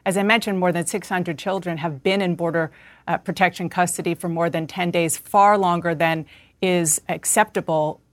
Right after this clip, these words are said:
uh, and allowed by law. That's three days. So did you change the policy too quickly without having the infrastructure in place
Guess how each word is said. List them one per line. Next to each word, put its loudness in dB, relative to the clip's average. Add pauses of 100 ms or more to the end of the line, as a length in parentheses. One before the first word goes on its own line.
uh, 2 (100)
and -4
allowed 4
by 2
law. 2
That's -4
three 0
days. 0
So 2 (380)
did 0
you 2
change 0
the 0
policy 2
too -2
quickly -2
without 0
having 2
the -4
infrastructure -4
in -6
place -2